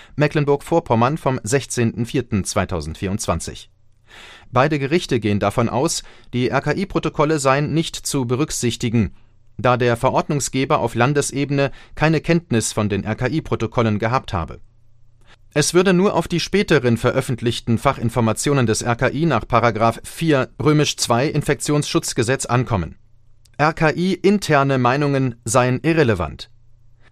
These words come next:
Angesichts der im Infektionsschutzgesetz geregelten weitreichenden arbeitsteiligen Zusammenarbeit des R K I und anderen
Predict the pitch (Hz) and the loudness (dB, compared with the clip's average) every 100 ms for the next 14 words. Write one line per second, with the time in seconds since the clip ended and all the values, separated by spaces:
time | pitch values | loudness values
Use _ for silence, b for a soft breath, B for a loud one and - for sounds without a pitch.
0 | - 147 185 190 170 175 - - 143 131 | -6 0 2 2 2 0 -2 0 2 2
1 | 131 127 160 175 - - 185 - 185 - | 0 0 0 0 0 2 2 2 -2 -2
2 | - 135 147 - - 131 156 165 156 - | -2 0 0 0 0 2 2 2 0 0
3 | 131 120 123 165 - 123 127 131 117 113 | 0 2 2 2 0 -2 -2 -2 0 0
4 | 113 147 151 139 123 - 131 143 127 127 | 2 0 2 0 0 -4 -2 -2 -2 -2
5 | 135 120 156 160 113 104 104 110 - 120 | 2 2 4 4 2 2 0 -2 -2 -2
6 | 123 123 127 151 175 120 113 131 139 151 | 0 -2 -2 -4 -2 -2 -2 -2 2 2
7 | 160 | 2